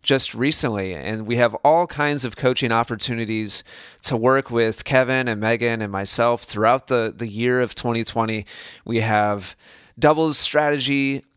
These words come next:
coaching clinics here in Milwaukee. We have singles strategy clinics here in Milwaukee. We are going back to Indian Wells for group clinics, which are filling up quickly. We have one-day private coaching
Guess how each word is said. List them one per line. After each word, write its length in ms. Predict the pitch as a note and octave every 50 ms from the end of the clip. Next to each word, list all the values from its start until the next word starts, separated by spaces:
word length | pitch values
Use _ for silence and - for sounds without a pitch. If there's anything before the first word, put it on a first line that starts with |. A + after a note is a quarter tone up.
| _ _ -
coaching 380 | - D3+ D3 D3+ - D#3 D3 C#3
clinics 380 | - D3 C3+ C3+ C3+ - -
here 120 | C#3+ C3 C3
in 60 | B2+
Milwaukee. 400 | B2 A#2 A#2+ A#2+ A#2+ B2 B2+ B2
We 80 | A2+
have 140 | A2 G2 F#2
singles 420 | - - - D3+ D3+ D3+ D3 C#3+ -
strategy 400 | - - C#3+ C3+ C3+ B2+ C3 C3
clinics 580 | - - B2+ B2+ B2+ B2+ A#2+ - - - - - - - - -
here 200 | - - C3 B2+
in 60 | B2
Milwaukee. 640 | A#2+ A#2 A#2 A2+ A2+ A#2 - - A2+ A2 A2 A2 G#2+
We 280 | D2 F2+ A2+ A#2 A#2
are 100 | A2+ A2
going 260 | G#2+ A#2+ A#2 A#2 A#2
back 220 | G#2+ A2+ A2 A2+ -
to 140 | - G#2+ -
Indian 400 | - D3 D#3+ D#3 D#3+ D#3 C#3+ B2+
Wells 540 | C3 C3 C3+ C3+ C#3 C#3 C3+ C3 - - - - - - - - - _
for 320 | - - B2+ B2+ B2 A#2+
group 240 | G#2 A#2 C3+ C#3+ -
clinics, 460 | - C#3+ B2+ B2 B2 A#2+ A#2 - -
which 120 | B2 -
are 100 | B2 A2
filling 280 | - - B2+ A#2+ A#2+ A2+
up 160 | A2 G2 -
quickly. 520 | - C#3+ C3+ - - B2+ B2 B2 A#2+ A#2 - _ - - - - - _ -
We 180 | - - B2 A#2
have 380 | A#2+ A2+ A2 G#2+ F#2+ F#2+ F2+
one-day 600 | A2 D3 E3 E3+ D#3 D3 C#3 C#3 C3+ C3+ C3+ - _ _ _ _ -
private 460 | - - D3 C#3 C#3+ C#3 C#3 G2+ -
coaching 600 | - D3 C3 C3+ - - C#3 C3 B2+ B2+ B2